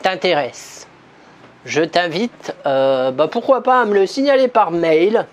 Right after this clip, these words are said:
podcast arobase budget gmail point com, si tu veux discuter plus en détail avec moi,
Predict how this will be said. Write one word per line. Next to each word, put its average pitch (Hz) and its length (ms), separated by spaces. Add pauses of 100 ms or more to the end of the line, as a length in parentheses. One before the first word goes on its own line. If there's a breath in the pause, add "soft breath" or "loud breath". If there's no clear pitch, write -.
(1400 loud breath)
podcast 254 640
arobase 190 640
budget 190 720
gmail 185 540
point 160 320
com, 202 360
si - 160
tu 160 140
veux 170 140
discuter 175 520
plus 190 460
en 156 100
détail 160 380
avec 147 280
moi, 196 220